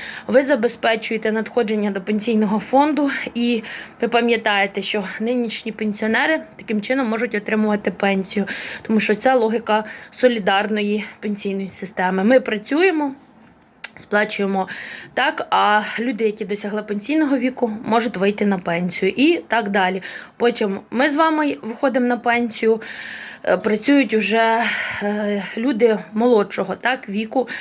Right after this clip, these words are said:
і забезпечують внески в Пенсійний фонд України. Як буде потім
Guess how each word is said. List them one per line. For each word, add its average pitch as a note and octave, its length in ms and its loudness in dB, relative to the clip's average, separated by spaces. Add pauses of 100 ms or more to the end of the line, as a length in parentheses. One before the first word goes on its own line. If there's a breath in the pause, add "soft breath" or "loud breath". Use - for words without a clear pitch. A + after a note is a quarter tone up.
(400 loud breath)
і A3 100 -4
забезпечують A3+ 760 0
внески A3 340 0
в G#3+ 40 -6
Пенсійний G#3 520 -2
фонд G3+ 300 -4
України. F#3+ 440 0
Як B3+ 220 2
буде A3+ 400 0 (120)
потім C4+ 480 -2